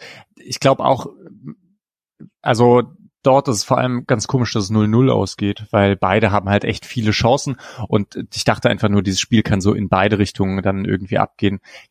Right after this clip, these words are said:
Kann sogar sein, dass Freiburg auch tatsächlich ein bisschen die besseren Chancen hatte.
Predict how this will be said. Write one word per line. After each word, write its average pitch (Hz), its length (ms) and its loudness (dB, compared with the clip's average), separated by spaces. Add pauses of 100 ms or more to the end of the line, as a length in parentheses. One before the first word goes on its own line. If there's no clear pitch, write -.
(160)
Kann 123 200 -2
sogar 117 180 4
sein, 104 200 2
dass 101 120 0
Freiburg 101 340 0
auch - 300 -4 (320)
tatsächlich - 460 -8
ein 104 80 -2
bisschen 104 240 -4
die 98 40 0
besseren 101 340 -6
Chancen 104 360 -8
hatte. 104 260 -10